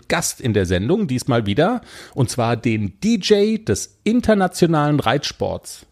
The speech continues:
Er ist gerade zurückgekehrt aus Tokio. Er hat die Musik gemacht im Reitstadion der Olympischen und der Paralympischen Spiele. Er ist Produzent von Kürmusiken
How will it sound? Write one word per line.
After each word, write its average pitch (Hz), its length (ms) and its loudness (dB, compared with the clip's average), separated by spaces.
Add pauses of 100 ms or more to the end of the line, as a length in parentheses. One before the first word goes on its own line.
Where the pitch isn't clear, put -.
(140)
Er 113 120 2
ist - 180 -6
gerade 180 320 2
zurückgekehrt 180 920 0
aus - 200 0
Tokio. 185 640 2 (640)
Er - 140 -2
hat 120 160 0
die 113 60 -2
Musik 120 280 2
gemacht 135 360 0
im 107 100 0
Reitstadion 95 840 2
der 90 220 -2 (100)
Olympischen 185 760 2
und 139 160 -2
der 135 100 0
Paralympischen 151 960 -2
Spiele. 156 520 -2
Er 101 200 -2
ist - 300 -6
Produzent 147 560 -2
von 135 240 -6
Kürmusiken 214 920 2